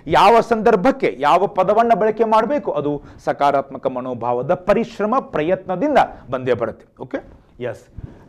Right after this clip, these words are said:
as a constable or high official. ನೋಡಿ, weather ಅರ್ಥ ಏನಾಯ್ತು? ಈ ಮುಂದೆ ಹೇಳಿದ ಎರಡು ಆಯ್ಕೆಗಳಲ್ಲಿ ಒಂದು,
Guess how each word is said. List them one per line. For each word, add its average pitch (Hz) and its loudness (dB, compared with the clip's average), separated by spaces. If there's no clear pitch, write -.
as 127 -10
a - -14
constable 190 0
or 247 4
high 160 4
official. 123 -6
ನೋಡಿ, 131 -8
weather 156 -4
ಅರ್ಥ 180 -4
ಏನಾಯ್ತು? 185 0
ಈ - -10
ಮುಂದೆ 269 2
ಹೇಳಿದ 233 4
ಎರಡು 240 6
ಆಯ್ಕೆಗಳಲ್ಲಿ 226 4
ಒಂದು, 127 -4